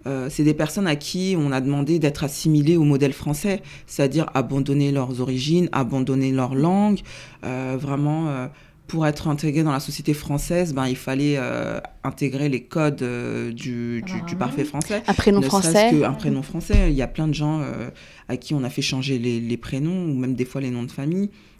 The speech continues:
Speaker 1: Et pareil, euh, des filles comme moi, ça, ça, c'est passé par les, par les cheveux. Les cheveux crépus, ben, c'est pas beau. Euh, si tu voulais trouver un travail, il fallait avoir le cheveu lisse, donc le cheveu défrisé. Euh, donc c'est, et on a été conditionnés à croire que,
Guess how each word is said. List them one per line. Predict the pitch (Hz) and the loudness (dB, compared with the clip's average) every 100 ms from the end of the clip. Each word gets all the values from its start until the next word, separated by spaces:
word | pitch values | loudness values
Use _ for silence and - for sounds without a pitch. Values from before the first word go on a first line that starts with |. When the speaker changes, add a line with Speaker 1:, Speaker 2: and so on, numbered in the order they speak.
| - | -8
Speaker 1:
Et | 135 | -8
pareil, | - 160 190 196 | -4 -2 0 0
euh, | 151 123 117 - - - | -2 -2 -8 -14 -20 -10
des | 127 | -4
filles | 139 160 147 | -2 -4 -2
comme | 143 | 0
moi, | 143 156 180 | 2 2 0
ça, | 185 127 | 0 -4
ça, | - - 147 | -4 -6 -6
c'est | - 127 | -4 -4
passé | 127 - | -4 -4
par | - 123 | -6 -4
les, | 123 117 | -4 -4
par | - 127 | -6 -4
les | 127 | -4
cheveux. | - 170 185 202 | -2 -2 0 2
Les | 156 | 2
cheveux | - 127 127 | -2 -4 -4
crépus, | - 139 - 165 143 | -4 -6 -4 -4 -4
ben, | 113 | -6
c'est | 117 123 | -8 -6
pas | 135 | -4
beau. | 135 170 196 202 - - - | -2 0 0 -2 -12 -16 -8
Euh, | 131 | -6
si | 135 143 | -6 -8
tu | 151 | 0
voulais | 147 | 0
trouver | 147 147 | 0 -4
un | 139 | -4
travail, | - 147 147 | -4 -2 -2
il | 147 | -2
fallait | 135 127 | -4 -6
avoir | 120 123 | -6 -8
le | |
cheveu | - 147 | -6 -6
lisse, | 165 190 180 | -2 -4 -4
donc | 139 | -6
le | 135 | -6
cheveu | - - | -8 -8
défrisé. | 127 131 - 151 165 214 220 - - - - 123 | -6 -4 -4 -4 -2 -4 -4 -14 -20 -20 -16 -10
Euh, | 139 135 135 131 127 | -8 -8 -10 -12 -8
donc | 135 185 - | -6 -6 -6
c'est, | - 147 127 - | -2 -2 -4 -6
et | 107 - _ 151 | -10 -10 _ -2
on | |
a | 170 | 0
été | 170 254 | 0 -2
conditionnés | - 208 185 - 190 190 240 - | 0 0 0 0 2 2 2 0
à | 160 | -2
croire | 156 - 185 214 220 - | -2 0 2 2 -2 -8
que, | - 180 214 | -2 0 0